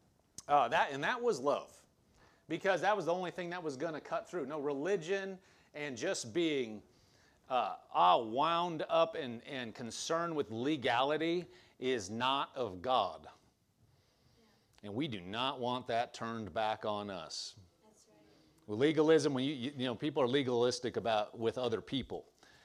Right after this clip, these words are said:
Speaker 1: But man, you get that turned back on you for even ten seconds. You find out real quick where you're really at.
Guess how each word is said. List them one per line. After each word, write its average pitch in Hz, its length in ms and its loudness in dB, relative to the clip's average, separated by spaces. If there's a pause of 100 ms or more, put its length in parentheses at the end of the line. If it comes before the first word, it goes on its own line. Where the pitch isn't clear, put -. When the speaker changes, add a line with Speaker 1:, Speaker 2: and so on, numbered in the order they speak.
(160)
Speaker 1:
But 104 100 -12
man, 131 140 -4
you 160 80 -4
get 160 220 -2
that 156 400 2
turned 151 280 -4
back 143 300 0
on 139 220 -2
you 139 240 -4
for 110 180 -6
even 107 380 -8
ten 135 260 -8
seconds. - 640 -8 (640)
You 117 100 -10
find 139 320 -2
out 131 200 2
real 127 160 -2
quick 127 320 -4
where 113 100 -4
you're 95 140 -6
really 101 300 -6
at. 71 180 -12